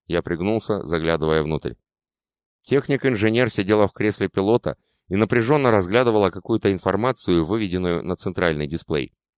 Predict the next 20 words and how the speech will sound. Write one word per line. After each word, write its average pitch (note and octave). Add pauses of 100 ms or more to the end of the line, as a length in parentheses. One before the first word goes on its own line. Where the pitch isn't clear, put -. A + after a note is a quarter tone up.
(440)
«Что -
это?» — E2 (380)
повторно E2+
спросил E2
я, G2+ (180)
вглядываясь G#2+
в -
мелкие G2
строчки, G#2
обильно E2
перемешанные E2+
непонятными E2+
числовыми E2
графиками D#2
и C#2
таблицами. D2 (1040)
«Обрывки F2
протоколов F2
сеансов E2+
связи», — E2